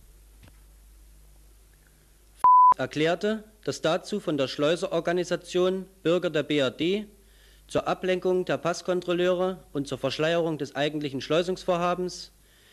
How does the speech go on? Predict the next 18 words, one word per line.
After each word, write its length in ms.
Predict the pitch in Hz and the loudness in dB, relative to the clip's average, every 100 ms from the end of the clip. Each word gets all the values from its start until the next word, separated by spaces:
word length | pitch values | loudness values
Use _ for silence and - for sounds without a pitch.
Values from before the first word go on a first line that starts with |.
| _ _ - | _ _ -6
mit 160 | 127 | -4
echten 340 | - 202 - 160 | -2 -2 -2 -2
Reisedokumenten 920 | 127 156 165 170 170 165 170 170 - | 0 -2 -2 -4 -2 0 0 -2 -6
im 160 | 135 131 | -6 -6
Transit 720 | - 123 117 160 190 - - | -2 -4 -2 -2 -2 -6 -6
durch 160 | 127 139 | -4 0
mehrere 400 | 147 165 156 151 | 0 0 -2 -2
sozialistische 680 | 156 - 135 147 - 160 | -2 -2 -4 -4 -4 -4
Länder 260 | 165 165 139 | 0 2 2
geschickt 360 | 101 - 101 - | -2 -6 -6 -2
werden. 360 | 104 98 95 - - - - - - - - - _ - | 0 0 -4 -10 -20 -20 -20 -20 -20 -20 -20 -20 _ -4
Zum 160 | 139 | 0
Beispiel 400 | 143 165 - 180 | 2 0 0 -4
zuerst 380 | - 156 156 - | -2 -2 -2 -4
in 100 | 147 | -4
die 60 | 139 | -2
Volksrepublik 720 | 151 147 - 147 135 139 - | -2 -2 0 -2 0 -4 0
Polen, 420 | 170 185 202 | 2 2 0